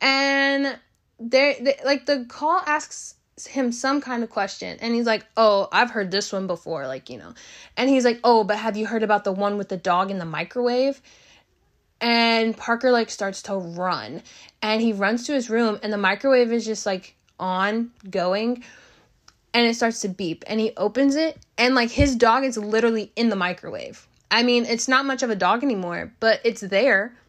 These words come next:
He goes to the bathroom, he starts to throw up, and that's when the killer comes. He,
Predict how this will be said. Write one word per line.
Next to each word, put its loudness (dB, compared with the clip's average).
He 0
goes 4
to -4
the -2
bathroom, -2
he -6
starts -2
to -4
throw -2
up, -4
and 0
that's 0
when 0
the -2
killer 0
comes. -2
He, 2